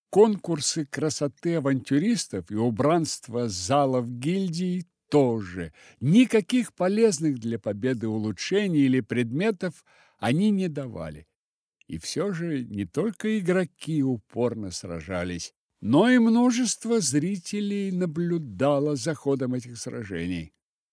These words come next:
Бои на арене тоже много посмотреть прямо в игре или записать, чтобы потом выложить в сеть.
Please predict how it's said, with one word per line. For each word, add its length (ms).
Бои 480
на 220
арене 360
тоже 460
много 640
посмотреть 800
прямо 340
в 160
игре 500
или 220
записать, 1000
чтобы 340
потом 480
выложить 560
в 100
сеть. 560